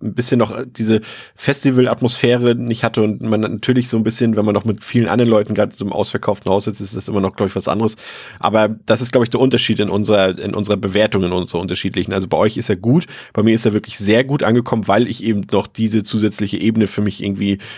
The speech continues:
ähm, gewinnen konnte, ne? Also du hast wirklich die, du, also na klar, das sind so die offensichtlichen Sachen, du hast, es ist ein Liebesbrief eben an die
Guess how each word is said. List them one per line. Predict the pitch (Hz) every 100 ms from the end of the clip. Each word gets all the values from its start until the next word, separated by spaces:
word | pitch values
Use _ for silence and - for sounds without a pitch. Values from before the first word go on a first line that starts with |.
| -
ähm, | - 202 -
gewinnen | 113 107 123 117
konnte, | - 80 78 80
ne? | 98
Also | 101
du | 92 -
hast | 107 -
wirklich | 110 107
die, | 113
du, | - 98 95 101 101
also | - 101
na | 107
klar, | 101 110 139
das | 107
sind | 110
so | 110
die | 104
offensichtlichen | 95 - 107 170 135 123
Sachen, | 107 110 117
du |
hast, | 101 -
es | -
ist | - -
ein |
Liebesbrief | 110 120 110 - 117 -
eben | 107 107
an | 98
die | 101